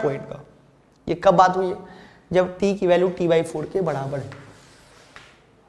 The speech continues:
आई बात समझ में? ये बात तब है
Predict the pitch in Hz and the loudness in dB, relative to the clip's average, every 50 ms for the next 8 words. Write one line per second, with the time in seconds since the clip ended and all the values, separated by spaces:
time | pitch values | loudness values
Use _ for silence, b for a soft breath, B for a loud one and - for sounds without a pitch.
0 | _ _ _ _ _ _ _ _ _ _ _ _ _ _ _ _ _ _ _ _ | _ _ _ _ _ _ _ _ _ _ _ _ _ _ _ _ _ _ _ _
1 | _ - 147 156 156 160 156 156 - 160 151 156 170 - - - - - - - | _ -2 0 2 2 2 0 0 -4 -8 -10 -10 -10 -12 -16 -20 -20 -20 -20 -20
2 | - - - _ _ _ _ _ _ _ _ - 160 160 151 156 156 156 - 165 | -20 -20 -20 _ _ _ _ _ _ _ _ -2 2 4 4 4 4 2 0 -2
3 | 143 160 - | -2 -2 -4